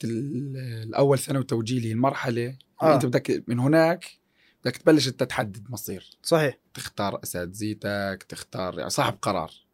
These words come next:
Speaker 2: آه.
Speaker 1: طبعًا إحنا من هذيك المرحلة ما كناش صاحب قرار، كنا نقرر بناء على الم-، على اللي حوالينا. مين أخذ، إخوانك شو أخذوا،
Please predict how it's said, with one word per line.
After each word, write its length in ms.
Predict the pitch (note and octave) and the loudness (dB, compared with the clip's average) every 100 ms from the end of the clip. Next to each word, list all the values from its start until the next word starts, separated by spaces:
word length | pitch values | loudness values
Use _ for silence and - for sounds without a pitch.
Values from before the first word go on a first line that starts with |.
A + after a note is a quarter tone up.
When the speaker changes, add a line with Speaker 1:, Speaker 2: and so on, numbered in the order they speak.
| _ _ D3 | _ _ 0
Speaker 2:
آه. 220 | D3 B2 | 0 0
Speaker 1:
طبعًا 380 | - B2 D3+ F#3+ | 2 6 6 4
إحنا 460 | - C3 B2+ C3 | 0 0 0 -2
من 180 | B2+ B2 | -2 0
هذيك 280 | B2+ C#3 C3 | 0 -2 -2
المرحلة 460 | A#2+ A#2+ - B2+ | -2 -2 -4 -8
ما 80 | G#2+ | -8
كناش 340 | - C3 C3+ B2 | -6 -2 -2 -2
صاحب 200 | - E2 | -6 -10
قرار، 280 | - F2 - _ _ _ _ _ _ | -12 -16 -16 _ _ _ _ _ _
كنا 200 | - C3 | -4 -2
نقرر 380 | B2+ C#3 C#3 C3+ | 0 0 2 2
بناء 240 | A#2 B2+ A#2 | 0 0 2
على 140 | A#2 | 2
الم-، 240 | A2 A2 | 0 -2
على 140 | - A#2+ | 0 0
اللي 120 | A2+ | 0
حوالينا. 500 | - A#2 A2 G2+ G2 _ _ _ _ _ - | -4 -8 -8 -10 -12 _ _ _ _ _ -2
مين 220 | C3+ - | 0 2
أخذ، 280 | A2+ A2+ A2 | 0 -2 -4
إخوانك 420 | B2+ C3 B2+ A#2 | -4 -2 -2 -2
شو 140 | - - | -4 -4
أخذوا، 400 | G#2 F#2 G2+ | -2 -4 -6